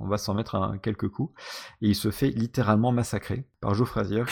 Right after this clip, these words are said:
qui est d'ailleurs connu pour être un boxeur, euh, non seulement costaud, mais, euh, très hargneux. Et il ne retient pas ses coups et il explose littéralement Stallone. Euh, Stallone a même peur, euh, avec le K O qui, parce qu'il est réellement mis K O,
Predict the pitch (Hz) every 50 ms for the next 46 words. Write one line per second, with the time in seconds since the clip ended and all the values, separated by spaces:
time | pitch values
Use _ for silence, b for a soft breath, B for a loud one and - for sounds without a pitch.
0 | - - - 98 95 95 98 95 107 107 117 131 - - - 113 113 131 127 -
1 | 120 110 104 - - 110 104 101 110 107 - - - 127 120 120 117 101 92 92
2 | 92 95 98 104 107 101 104 120 117 - 117 110 107 110 113 - - 113 - -
3 | - 127 127 120 107 95 92 92 90 90 90 90 95 98 101 - - - - -
4 | - - - - - - 120 110 104 98 98 101 107 123 151 B B B B B
5 | B B B B B - - 92 95 98 98 98 101 101 107 104 - 104 101 -
6 | 120 120 - - 104 - - - 131 143 135 113 98 90 92 95 90 87 87 92
7 | 104 - - - - 123 123 110 107 110 113 110 - 127 110 104 101 101 104 104
8 | - - 98 87 95 107 123 143 147 135 123 - _ _ _ _ _ - - -
9 | - 92 90 92 95 90 - - 104 98 104 104 101 92 95 98 95 95 95 -
10 | 127 127 123 117 110 98 92 90 - 87 92 95 95 92 92 98 - - 98 95
11 | - 107 104 107 110 107 - 101 98 - - - 98 101 104 104 101 98 95 92
12 | 95 98 107 104 107 107 107 107 104 101 - 101 95 101 127 139 B